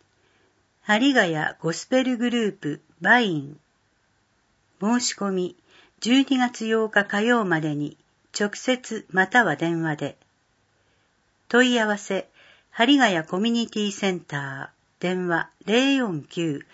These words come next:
二五一、八四七八。五十三、市民総合体育館、電話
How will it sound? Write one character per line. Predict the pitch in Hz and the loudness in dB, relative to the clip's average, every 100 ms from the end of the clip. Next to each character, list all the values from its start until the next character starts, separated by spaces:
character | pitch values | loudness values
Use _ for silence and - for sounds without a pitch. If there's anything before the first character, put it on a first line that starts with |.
| - _ - | -20 _ -2
二 | 240 269 | 2 2
五 | 254 254 190 151 | 2 0 0 -2
一、 | 127 - 156 147 - - - | -8 -10 -8 -8 -12 -20 -20
八 | - 170 - 247 | -12 -12 -6 0
四 | 262 240 151 | 2 2 -2
七 | 139 147 160 | -4 -4 -4
八。 | 151 151 - 147 _ _ _ _ _ _ _ _ _ _ _ _ _ _ _ _ _ _ _ _ _ _ _ _ _ _ _ _ _ _ _ _ _ _ _ _ _ _ _ _ _ | -6 -10 -14 -16 _ _ _ _ _ _ _ _ _ _ _ _ _ _ _ _ _ _ _ _ _ _ _ _ _ _ _ _ _ _ _ _ _ _ _ _ _ _ _ _ _
五 | 175 180 | -4 -2
十 | 170 254 240 | 2 2 2
三、 | - 196 190 175 - _ _ _ | -2 0 0 0 -8 _ _ _
市 | - 285 | 2 6
民 | 277 196 151 | 6 4 0
総 | 147 214 240 | 0 2 2
合 | 233 214 202 | 4 2 2
体 | 185 190 190 | -2 -2 -2
育 | - - | -6 -6
館、 | 139 131 120 _ _ _ _ _ - | -4 -4 -10 _ _ _ _ _ -2
電 | 180 190 175 | 2 2 2
話 | 170 - | 0 -2